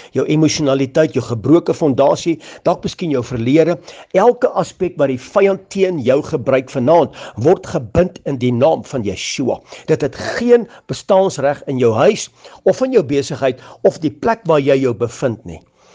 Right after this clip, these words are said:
Ons maak dit vanaand kragteloos. Die mandaat wat die vyand gehad het om jou aan te val, is vanaand gekanselleer. En ek en jy gaan haal dit wat Vader vir my en jou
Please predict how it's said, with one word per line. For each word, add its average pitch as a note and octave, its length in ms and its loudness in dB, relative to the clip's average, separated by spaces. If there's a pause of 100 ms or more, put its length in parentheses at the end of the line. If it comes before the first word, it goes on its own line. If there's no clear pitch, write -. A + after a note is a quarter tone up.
(140)
Ons - 160 0
maak D3 400 2
dit B2 160 -8
vanaand B2+ 380 -2 (320)
kragteloos. G#2 720 -8 (500)
Die G#3+ 80 4
mandaat F#3+ 640 2
wat D#3+ 140 2
die C#3+ 80 -2
vyand A3+ 480 0
gehad E3 340 4
het B2 140 -2 (260)
om E3+ 160 0
jou D3 120 4 (120)
aan A#3+ 140 2
te G3 100 -2
val, C3 240 -2 (140)
is C3 100 -6
vanaand D#3 540 0
gekanselleer. C3 720 -2 (260)
En D#3+ 140 0
ek C4+ 180 0
en G3+ 140 0
jy D3+ 160 6
gaan C3+ 180 -6
haal D#3+ 300 2 (100)
dit - 220 0 (340)
wat C#3+ 160 -2
Vader G3 400 0
vir C#3 160 -6
my D3+ 240 2
en D#3 140 0
jou D#3 140 4